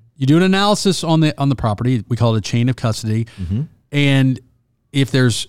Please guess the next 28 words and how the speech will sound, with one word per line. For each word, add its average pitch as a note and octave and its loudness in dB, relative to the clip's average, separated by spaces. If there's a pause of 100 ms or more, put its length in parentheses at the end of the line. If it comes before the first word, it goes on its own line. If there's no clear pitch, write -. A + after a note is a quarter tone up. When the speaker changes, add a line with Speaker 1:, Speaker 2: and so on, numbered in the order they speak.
Speaker 1:
evidence C3 0
on F3 2
there, G#3 0
it E3+ -4
stays A#2+ -2
in A#2+ 2
evidence. B2 0
Speaker 2:
That's - -10
right. C#3 -4 (120)
Speaker 1:
If A2+ -2
it's - -6 (100)
not C#3 0
evidentiary, D#3 0 (540)
theoretically, C3+ 0
the B2+ -4
person C3+ 0
that B2+ -4
you C3 -4
seized D#3 -4
it - -8
from B2+ -2
can A#2 -2
get A#2+ -2
it C3+ -8
back C3+ -4
because C#3+ -4
it's D3+ -6
still E3 0